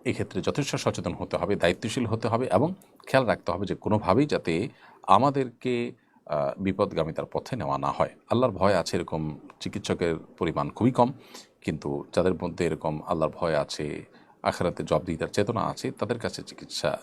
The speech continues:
নেবেন এবং নিজেরাও স-, স-, স-, যত্নশীল থাকবেন যত সম্ভব, যাতে নরমাল ডেলিভারি হয়। নরমাল ডেলিভারি হওয়ার জন্য ফিজিক্যাল মুভমেন্ট, প্রচুর পরিমাণে পানি পান করা সহ আরও ডাক্তাররা যে সমস্ত পরামর্শ দিয়ে থাকেন, সেগুলো আমাদের আমলে নেওয়া উচিত। আর সেই সাথে আল্লাহর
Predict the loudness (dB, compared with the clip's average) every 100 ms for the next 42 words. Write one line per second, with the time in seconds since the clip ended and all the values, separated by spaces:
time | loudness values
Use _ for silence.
0 | -6 -6 0 0 0 -2 0 0 4 4
1 | 2 -2 -12 -12 -10 -10 -12 -14 -6 -2
2 | -2 -2 -2 -2 -4 -4 -2 2 2 2
3 | 2 2 2 -2 -2 0 2 2 2 -12
4 | -20 _ -4 -2 2 4 4 4 2 0
5 | -2 -2 0 2 2 2 0 0 0 2
6 | 2 0 -2 -2 -4 0 0 0 -4 -2
7 | -4 -4 -6 -2 -2 0 -2 -2 -4 -2
8 | -4 -2 -2 0 -2 -2 -6 -4 -6 -6
9 | -4 -2 -2 -2 -2 0 -2 -6 -10 -20
10 | -20 _ 0 2 2 0 -4 -6 -4 -2
11 | 0 -2 -4 -6 -12 -20 _ -8 -6 -4
12 | 0 2 2 0 -2 -2 -4 -2 -2 2
13 | 0